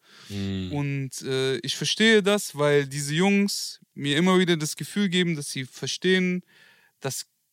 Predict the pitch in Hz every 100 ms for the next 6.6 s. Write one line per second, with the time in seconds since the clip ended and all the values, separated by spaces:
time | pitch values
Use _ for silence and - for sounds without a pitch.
0 | _ _ _ 147 151 143 151 - 143 151
1 | 160 160 151 135 156 208 220 220 170 165
2 | 156 151 - _ _ _ _ 147 131 143
3 | 151 147 131 156 170 175 175 180 175 175
4 | 185 190 170 160 147 - 147 - 180 170
5 | 147 156 147 143 165 160 _ - _ -
6 | - 143 135 131 127